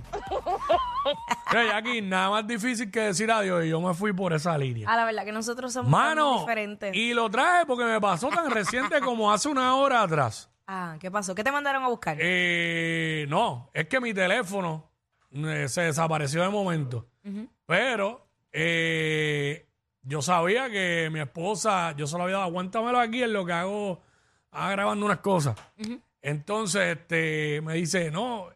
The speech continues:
Speaker 2: está en la cartera, en la guagua". Voy allá y no había mucha cosa en la cartera, es la verdad, no había casi nada.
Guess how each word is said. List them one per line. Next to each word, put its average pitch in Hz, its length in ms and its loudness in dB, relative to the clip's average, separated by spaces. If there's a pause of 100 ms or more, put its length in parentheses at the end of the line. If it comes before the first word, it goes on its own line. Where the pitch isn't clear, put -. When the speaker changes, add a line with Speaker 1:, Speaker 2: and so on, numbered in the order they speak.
Speaker 2:
está - 200 -4
en 180 80 0
la 220 80 0
cartera, 226 420 0
en 214 80 0
la 185 80 2
guagua". 165 520 0 (800)
Voy 139 220 -2
allá 190 600 2 (120)
y 160 140 -2
no 160 120 2
había 160 180 4
mucha 190 340 0
cosa 214 300 0
en 311 60 -2
la 277 100 0
cartera, 226 380 2
es 220 40 0
la 208 120 4
verdad, 226 380 2
no 214 100 2
había 247 240 2
casi 226 340 0
nada. 190 420 0